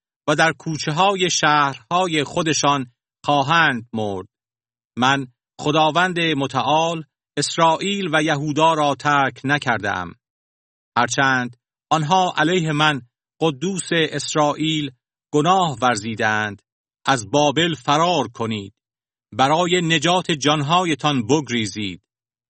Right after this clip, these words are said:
به خاطر گناه بابل خود را به کشتن ندهید. من اکنون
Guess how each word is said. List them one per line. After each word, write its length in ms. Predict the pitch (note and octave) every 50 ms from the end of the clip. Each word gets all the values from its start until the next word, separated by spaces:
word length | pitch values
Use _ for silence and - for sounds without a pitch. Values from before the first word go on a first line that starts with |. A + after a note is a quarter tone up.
| _ _ _ _ _ -
به 60 | A#2
خاطر 460 | - C#3+ C3 B2+ A2+ - D3+ D#3 D3+
گناه 540 | A#2+ A#2 C#3+ C#3+ D3+ D#3 E3 D3+ C#3+ D3+ D3
بابل 440 | A#2+ C3 C3 B2+ A#2+ B2+ C3+ C3 A#2 B2 _ _ _ _ _ -
خود 180 | - D#3+ C#3+ C3+
را 180 | D#3+ D#3 D3+ C#3
به 120 | C3 C3 - -
کشتن 520 | C3+ - - - D3 D3 D3 C3+ B2+ C#3
ندهید. 560 | D3+ D3+ C3+ A2+ G#2+ A2 G2+ F#2 F#2+ G2 _ _ _ _ _ _ _ _ _ _ _ _ -
من 220 | A2 B2 C3 C3+ - -
اکنون 600 | C3 B2 A#2+ - - D#3 D#3+ E3+ E3+ E3+ E3